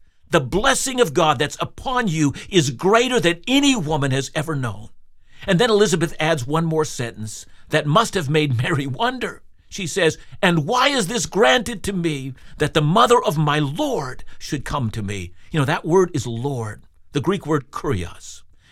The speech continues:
And in Hebrew, the word was often used as a substitute for God.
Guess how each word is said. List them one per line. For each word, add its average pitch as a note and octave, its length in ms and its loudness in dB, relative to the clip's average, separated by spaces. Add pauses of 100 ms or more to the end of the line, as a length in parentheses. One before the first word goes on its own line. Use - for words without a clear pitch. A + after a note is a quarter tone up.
And D3+ 120 0
in D3+ 80 2
Hebrew, G3 420 -2
the D3+ 100 -2
word D#3 420 0 (160)
was D3+ 240 0
often F#3 400 -2
used D3+ 300 0
as C3+ 160 -4
a C#3 80 -6
substitute F3 640 -8
for F3+ 120 -12
God. D#3+ 380 -12